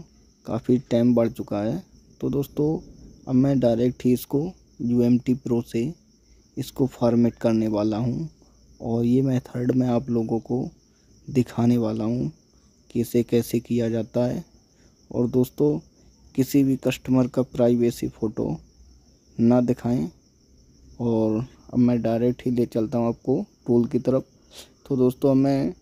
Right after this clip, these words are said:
टूल्स एफ़आरवी पर जाना है और यहाँ पे लिखा है वाई model। तो यहाँ पर हमें Vivo brand को select कर लेना है।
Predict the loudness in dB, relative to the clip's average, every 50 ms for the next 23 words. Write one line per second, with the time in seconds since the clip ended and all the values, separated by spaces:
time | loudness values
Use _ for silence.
0 | _ _ _ _ _ _ _ 2 4 4 4 4 2 0 0 0 0 0 0 2
1 | 2 2 0 2 0 0 0 0 0 0 0 0 0 0 0 -2 -4 -8 _ _
2 | _ _ _ _ _ _ _ _ _ _ _ _ _ _ _ _ _ -20 _ _
3 | _ _ _ _ 0 2 4 4 4 4 2 2 0 -2 -2 0 2 2 2 0
4 | 0 -2 -4 -2 0 0 2 2 4 4 4 4 4 2 0 0 0 -2 -2 -2
5 | -4 -6 -12 _ _ _ _ _ _ _ _ _ _ _ _ _ -2 0 2 4
6 | 4 2 2 0 0 -2 -6 -10 _ -20 _ _ _ _ _ _ _ _ _ _
7 | _ _ _ _ _ _ _ _ _ -6 -4 -4 -2 -2 -2 -4 -2 -2 -4 -2
8 | 0 2 2 2 2 0 -2 -6 _ _ _ _ _ _ _ _ _ _ _ _
9 | -6 -6 0 2 4 4 6 6 4 4 4 2 2 2 2 2 2 0 0 -2
10 | -2 -4 -4 -4 -2 -2 -2 -2 -4 -8 -6 -4 -2 -2 -2 0 0 0 0 0
11 | -2 -4 -4 -8